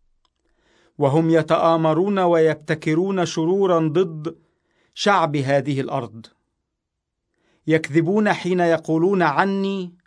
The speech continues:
"نعم، رأينا بأعيننا ما فعل".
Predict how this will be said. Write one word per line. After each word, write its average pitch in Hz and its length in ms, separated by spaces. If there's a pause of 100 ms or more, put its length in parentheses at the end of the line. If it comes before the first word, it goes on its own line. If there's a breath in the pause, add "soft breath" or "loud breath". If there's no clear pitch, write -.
(640)
"نعم، 156 540 (540)
رأينا 208 580
بأعيننا 180 840
ما 147 180
فعل". 143 460